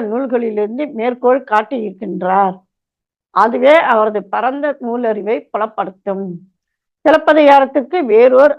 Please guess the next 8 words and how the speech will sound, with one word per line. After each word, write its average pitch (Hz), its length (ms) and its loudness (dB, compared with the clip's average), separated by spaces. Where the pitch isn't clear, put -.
அரும்பத 254 360 0
உரையும் 208 400 -6
உண்டு. 190 340 0
அதன் 240 220 0
ஆசிரியர் 294 400 2
இயற்பெயர் 240 520 0
அறிய 233 200 -4
இயலவில்லை. 196 640 -6